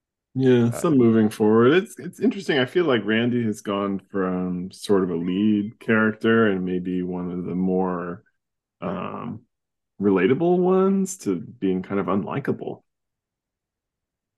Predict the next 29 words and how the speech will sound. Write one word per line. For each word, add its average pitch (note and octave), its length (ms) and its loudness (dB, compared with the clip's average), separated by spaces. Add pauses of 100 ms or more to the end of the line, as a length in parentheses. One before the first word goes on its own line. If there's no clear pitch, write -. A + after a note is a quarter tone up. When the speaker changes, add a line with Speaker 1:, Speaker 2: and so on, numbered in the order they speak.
Speaker 2:
It's, - 360 -8
Speaker 1:
I - 20 -6
mean, A3 80 -4
Speaker 2:
uh, F3+ 400 0
Speaker 1:
to C#3 60 0
me F#3 180 6
as D3+ 160 4
a B2+ 80 8
reader, A#2 720 4 (160)
you G#2 140 -2
know, G2 320 -2
I F#2 80 -4
mean, G2 180 -2
what G2+ 120 0
he G2 60 -2
did G2 260 -4
with G2 180 -4
Charlie C3+ 560 4
is A#2+ 400 2 (520)
rough, A2 440 0 (120)
you F#2+ 220 -12
know, F#2 380 -12
like, A2+ 80 -20 (520)
"I - 260 -20 (120)
can't G2 300 -6
date G#2+ 240 4
a F#2+ 60 -2
black A#2+ 380 -2
woman." G2 440 0